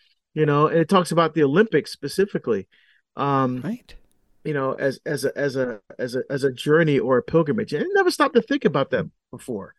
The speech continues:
Speaker 1: <laughs> you know, like culture or sports being a journey. Um, but I, I guess I noticed that too when, um, especially culturally, uh, with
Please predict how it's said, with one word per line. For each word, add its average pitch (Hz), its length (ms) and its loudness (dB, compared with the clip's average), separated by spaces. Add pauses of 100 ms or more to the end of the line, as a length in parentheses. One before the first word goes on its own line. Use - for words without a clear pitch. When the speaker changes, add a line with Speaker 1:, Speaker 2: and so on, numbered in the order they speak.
(240)
Speaker 1:
<laughs> - 260 -20
you 196 140 -2 (180)
know, 247 380 0 (100)
like 165 220 -6
culture 202 420 0
or 151 60 0
sports 156 420 -6
being 139 240 -6
a 127 80 -6
journey. 127 480 -4 (720)
Um, 147 500 2
but 214 100 4
I, 208 120 2
I 208 120 4
guess 240 300 2
I 208 80 4
noticed 196 380 2
that 156 200 -2
too 180 500 0
when, 151 380 -2
um, 135 460 -4
especially 185 480 0
culturally, 202 760 2 (680)
uh, 156 220 4
with 151 180 2